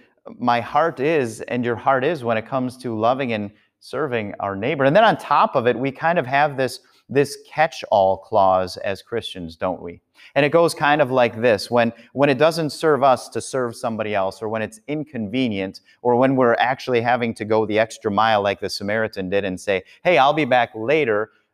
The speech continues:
to square up the bill," when, when we can't make that kind of sacrifice in service to our neighbor, we justify it. We say, "Well, you know, at, at the end of the day, Jesus is really more concerned about people's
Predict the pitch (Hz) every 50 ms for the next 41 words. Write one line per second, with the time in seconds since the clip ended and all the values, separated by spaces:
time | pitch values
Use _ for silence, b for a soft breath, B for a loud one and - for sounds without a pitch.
0 | _ _ _ - 107 - - 131 135 123 113 113 110 104 104 92 90 131 147 135
1 | 110 95 98 95 - - _ _ _ _ _ - - - 135 131 135 135 135 127
2 | 123 131 135 139 139 143 127 - - 160 160 - - 135 131 101 107 110 135 165
3 | 180 - - 147 135 127 117 101 - - 127 123 123 123 - 117 101 - - 104
4 | 101 101 98 - - 101 95 92 - - 117 113 107 104 101 - - - - 104
5 | 101 98 95 101 120 135 120 98 95 98 - _ _ _ _ _ _ _ _ _
6 | _ 110 107 92 101 95 87 - - 87 80 _ 80 78 80 80 87 - _ _
7 | _ _ _ _ _ _ _ _ _ _ _ _ _ _ _ _ _ _ _ _
8 | _ _ _ _ _ _ _ _ - 104 - 120 110 113 143 156 156 151 147 -
9 | - - - _ _ _ _ _ _ _ _ _ _ _ _ _ _ _ - 139
10 | 147 131 127 123 - - - - _ _ _ _ - 110 - 117 123 147 156 127
11 | 110 110 110 135 135 120 110 107 104 107 107 107 B B B B _ - 143 151
12 | 131 127 127 - - 120 107 107 110 120 139 151 151 139 123 107 110 110 113 113
13 | 113 110 - 104 98 - - - 127 117 104 98 95 95 87 92 92 92 92 -
14 | - 113 104 - 98 92 87 85 -